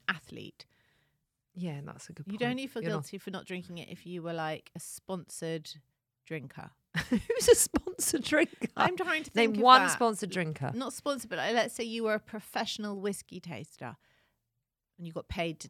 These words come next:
Speaker 1: test whiskey,
Speaker 2: <sighs>
Speaker 1: then maybe you'd feel guilty for not drinking.
Speaker 2: There's no such thing as a professional whiskey.
Speaker 1: Someone's gotta test the whiskies.
Speaker 2: Right. My husband,
Speaker 1: Yeah.
Speaker 2: a lot of his clients
Speaker 1: Yeah.
Speaker 2: are, are whiskey brands. Big
Speaker 1: Right.
Speaker 2: whiskey brands.
Speaker 1: Yeah.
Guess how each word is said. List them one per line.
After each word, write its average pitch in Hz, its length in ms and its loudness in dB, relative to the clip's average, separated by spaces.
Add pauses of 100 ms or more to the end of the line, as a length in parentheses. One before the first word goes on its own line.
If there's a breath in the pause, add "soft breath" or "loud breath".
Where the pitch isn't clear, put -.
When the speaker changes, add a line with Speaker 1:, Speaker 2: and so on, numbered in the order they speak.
Speaker 1:
test - 400 -12
whiskey, 165 480 -8
Speaker 2:
<sighs> 147 80 -16
Speaker 1:
then 175 200 -2
maybe 165 240 -8
you'd 170 140 -8
feel - 140 -14
guilty 196 340 -4
for 196 160 -10
not 254 180 -4
drinking. 156 220 -10
Speaker 2:
There's 262 80 -8
no 277 140 2
such - 260 -4
thing 214 220 -2
as 185 80 -4
a 175 60 -8
professional 165 520 -4
whiskey. - 420 -4
Speaker 1:
Someone's 539 300 -2
gotta 262 220 2
test - 400 -8
the 175 60 -12
whiskies. 208 500 -8
Speaker 2:
Right. 160 220 -6 (220)
My 220 140 -2
husband, 226 600 -6
Speaker 1:
Yeah. 196 200 -6 (800)
Speaker 2:
a 165 80 0
lot 180 240 0
of 226 80 -10
his 233 100 -6
clients 208 640 -6 (160)
Speaker 1:
Yeah. 233 200 -4
Speaker 2:
are, 175 120 4 (180)
are 175 180 0
whiskey 165 420 -2
brands. 117 540 -8 (220)
Big 247 120 2
Speaker 1:
Right. 196 140 2
Speaker 2:
whiskey 208 300 2
brands. 135 300 -4
Speaker 1:
Yeah. 180 200 0